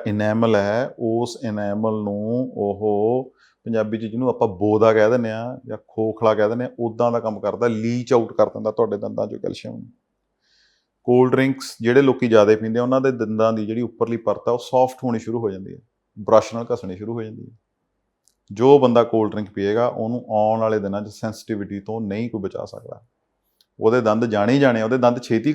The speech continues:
ਘਸਣੇ ਆ, ਉਹਦੇ ਦੰਦ ਫਟਾਫਟ, ਅ, ਜਿੱਦਾਂ ਰਾਤ ਨੂੰ ਸੋਏਗਾ, ਕਿਰਚੇਗਾ ਤਾਂ ਦੰਦ ਉਹਦੇ ਘਸਣਗੇ ਹੀ ਘਸਣਗੇ। ਸੋ ਕੋਲਡ ਡਰਿੰਕ ਬਹੁਤ ਮਾੜੀ ਚੀਜ਼ ਹੈ, ਖਾਸ ਕਰਕੇ ਅਸੀਂ ਹੁਣ ਬੱਚਿਆਂ ਨੂੰ ਵੀ ਪੀਣ ਲਾ ਲਿਆ।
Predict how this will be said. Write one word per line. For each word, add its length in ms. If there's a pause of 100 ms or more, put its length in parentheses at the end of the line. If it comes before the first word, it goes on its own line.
ਘਸਣੇ 240
ਆ, 40
ਉਹਦੇ 160
ਦੰਦ 280
ਫਟਾਫਟ, 640
ਅ, 920
ਜਿੱਦਾਂ 380
ਰਾਤ 220
ਨੂੰ 80
ਸੋਏਗਾ, 360
ਕਿਰਚੇਗਾ 500
ਤਾਂ 100
ਦੰਦ 240
ਉਹਦੇ 220
ਘਸਣਗੇ 260
ਹੀ 100
ਘਸਣਗੇ। 340 (1400)
ਸੋ 120
ਕੋਲਡ 280
ਡਰਿੰਕ 160
ਬਹੁਤ 300
ਮਾੜੀ 240
ਚੀਜ਼ 220
ਹੈ, 140
ਖਾਸ 300
ਕਰਕੇ 260
ਅਸੀਂ 160
ਹੁਣ 160
ਬੱਚਿਆਂ 320
ਨੂੰ 100
ਵੀ 60
ਪੀਣ 220
ਲਾ 140
ਲਿਆ। 220